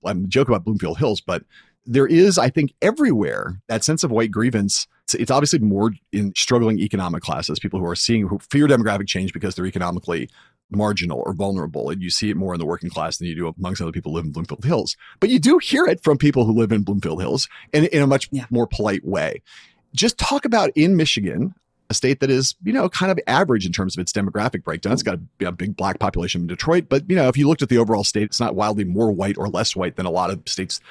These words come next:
Speaker 1: that have a big industrial core or ex-industrial core like, like Michigan does. How much do you think white grievance kind of courses through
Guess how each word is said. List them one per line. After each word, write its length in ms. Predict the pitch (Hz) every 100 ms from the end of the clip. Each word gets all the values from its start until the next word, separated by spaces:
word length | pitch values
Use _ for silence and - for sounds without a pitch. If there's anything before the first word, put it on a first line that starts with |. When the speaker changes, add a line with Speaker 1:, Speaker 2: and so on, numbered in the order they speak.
| - -
Speaker 1:
that 100 | 101
have 100 | 92
a 20 |
big 220 | 85 80
industrial 440 | 87 82 - 87
core 400 | 76 - 92 73 - - - -
or 320 | 95 90 76 _ _ _ _ _ - - -
ex-industrial 560 | 107 - 85 76 69
core 180 | 69 78
like, 200 | 76 69 - -
like 160 | -
Michigan 320 | 80 - -
does. 280 | - - - - - _ -
How 120 | 127
much 180 | 208 -
do 100 | -
you 60 | 160
think 180 | 185 110
white 320 | 95 117 101
grievance 520 | 92 104 135 135 -
kind 180 | - 98
of 100 | -
courses 600 | - 127 120 110 104 -
through 580 | - 101 104 104 98